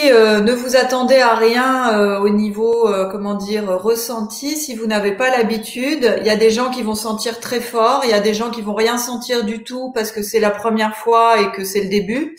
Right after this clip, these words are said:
Euh, tout est juste. Vous suivez simplement les instructions, vous laissez faire, vous allez sentir qu'il y a des choses qui vont plus vous parler que d'autres.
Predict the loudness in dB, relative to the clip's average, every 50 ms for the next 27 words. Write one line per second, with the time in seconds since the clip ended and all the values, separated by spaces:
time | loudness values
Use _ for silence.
0 | -16 -18 -18 -18 -20 -20 -20 -20 -20 _ -10 -2 0 2 2 2 0 -2 -2 0
1 | 0 0 0 0 -2 -4 -4 -4 -6 -6 -6 -6 -8 -8 -8 -12 -16 _ _ _
2 | _ _ _ _ _ _ _ _ _ _ -16 -14 -10 -6 -6 -6 -4 -6 -6 -6
3 | -4 -2 -2 -2 0 0 0 -2 0 0 0 2 2 4 4 4 4 4 2 0
4 | -2 -2 -2 -2 -2 -2 -2 -4 -4 -4 -2 -2 -2 0 0 0 0 0 0 0
5 | 0 0 2 2 2 0 0 2 2 4 4 2 2 0 -2 -2 0 0 -2 0
6 | 0 0 2 2 2 2 2 0 0 0 -2 -4 -4 -6 -8 -8 -6 -6 -6 -6
7 | -8 -8 -8 -6 -8 -6 -2 0 0 2 2 2 0 0 0 -2 2 4 4 4
8 | 4 2 -2 -6 -8